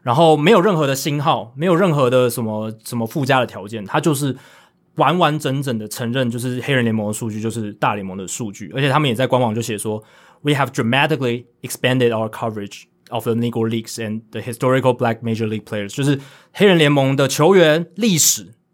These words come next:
然后数据，他们全部都整个算是很大幅度的整个融合在里面。所以这个改变造成了几个变化。第一个就是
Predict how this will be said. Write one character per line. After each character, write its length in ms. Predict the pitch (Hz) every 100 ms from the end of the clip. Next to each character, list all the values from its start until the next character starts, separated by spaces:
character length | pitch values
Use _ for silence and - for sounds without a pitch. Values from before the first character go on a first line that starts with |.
| _
然 120 | -
后 240 | 113 139 127
数 260 | - 165 139
据， 300 | 143 123 135
他 100 | -
们 120 | 131
全 180 | 123 113
部 140 | 123
都 280 | 120 117 113 - _
整 160 | - 113
个 320 | 107 104 104 - _ _
算 200 | - 220
是 200 | 190 202
很 160 | 139 117
大 240 | - 135
幅 200 | 117 113
度 160 | 117 123
的 100 | 107
整 120 | 104
个 80 | 104
融 160 | 104
合 140 | 104 107
在 140 | 117
里 100 | 101
面。 200 | - 98 - - - -
所 180 | - 240
以 160 | 208 - - _ _
这 180 | - 262
个 220 | 170 147
改 200 | 135 110
变 220 | 123 165
造 160 | 139 180
成 180 | 127 120
了 120 | 120
几 180 | - 110
个 80 |
变 260 | 110 165 113
化。 300 | 101 117 101 -
第 100 | 202
一 60 |
个 100 | 196
就 160 | 151 170
是 200 | 180